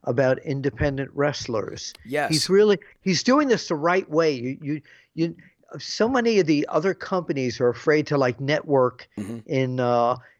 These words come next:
Speaker 1: in, in public. It's more like, uh, you know, "Hey, let, let, can you, you have this guy's number? Why don't you call him?" Uh,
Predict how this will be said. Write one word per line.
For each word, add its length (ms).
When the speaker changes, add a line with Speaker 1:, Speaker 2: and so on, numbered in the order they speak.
Speaker 1:
in, 260
in 160
public. 540
It's 240
more 280
like, 340
uh, 280
you 140
know, 120
"Hey, 300
let, 340
let, 240
can 120
you, 140
you 160
have 120
this 140
guy's 280
number? 260
Why 140
don't 140
you 60
call 280
him?" 80
Uh, 100